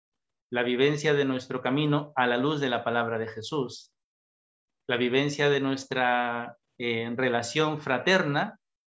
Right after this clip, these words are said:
en el Espíritu de Jesús. A veces uno dice, "Pero ¿cómo, cómo puedo descubrir a Jesús en mi vida? ¿Cómo puedo percibir esa cercanía?". Y precisamente ocurre que queremos hacerlo, pero no llegamos a escuchar su palabra,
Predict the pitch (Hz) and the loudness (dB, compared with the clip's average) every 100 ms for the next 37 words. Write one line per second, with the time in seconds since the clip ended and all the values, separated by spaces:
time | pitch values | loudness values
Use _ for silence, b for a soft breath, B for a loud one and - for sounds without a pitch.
0 | _ _ _ _ - 185 196 147 120 - | _ _ _ _ -2 2 4 4 0 -2
1 | 151 135 120 110 107 107 - 107 101 - | -2 -2 -2 -4 -4 -8 -8 -10 -10 -16
2 | _ _ _ _ _ - 139 147 147 156 | _ _ _ _ _ 0 4 4 2 0
3 | 151 147 151 143 214 220 175 220 226 214 | 0 0 0 2 2 2 2 2 2 0
4 | 202 202 202 196 180 - 170 185 185 175 | 0 0 0 0 -2 -6 -2 0 0 -2
5 | 147 185 170 165 143 143 165 127 117 - | -6 -4 -4 -4 -4 -2 2 2 0 -6
6 | _ 127 123 120 - 208 196 185 190 185 | _ -6 -6 -8 0 2 4 4 4 4
7 | 151 - 156 165 156 156 151 139 135 139 | 0 0 -2 0 0 -2 -2 -2 0 0
8 | 120 107 - _ _ _ _ _ _ _ | 0 -4 -14 _ _ _ _ _ _ _
9 | _ - 143 143 123 156 165 165 170 165 | _ -4 -4 0 -2 0 -2 -2 -2 -2
10 | 175 165 143 131 120 165 185 165 160 170 | 0 0 0 2 4 4 4 -2 -2 -2
11 | 156 170 175 _ _ 131 127 131 156 156 | 0 -2 -4 _ _ -2 0 2 4 4
12 | 151 156 160 156 _ 127 139 143 135 - | 4 2 -4 -6 _ 2 2 2 -4 -6
13 | 120 135 135 127 123 139 156 143 143 143 | -4 -2 -2 -2 -2 2 4 2 -2 -4